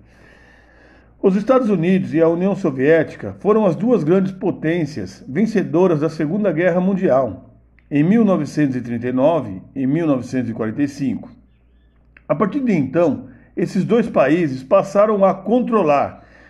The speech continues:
direta ou indiretamente, boa parte do planeta. Embora tenham sido aliados durante o conflito,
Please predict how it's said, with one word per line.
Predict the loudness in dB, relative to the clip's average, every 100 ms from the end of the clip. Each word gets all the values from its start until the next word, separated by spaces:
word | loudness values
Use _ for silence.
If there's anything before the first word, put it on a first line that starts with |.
| _
direta | -4 -2 2 2 2 0 -6 -6 0
ou | 2 2
indiretamente, | 2 2 0 -2 -2 0 -2 -4
boa | -4 0 0 2
parte | 2 2 -2
do | -2
planeta. | 0 0 0 -2 -6 -16 -18 -20 -16 -4
Embora | 2 4 4 4
tenham | 0 -2
sido | -2 -2 0 2
aliados | 2 2 2 2 0 -4
durante | 0 0 0 -2
o | -4
conflito, | -4 -8 -4 -2 -2 -4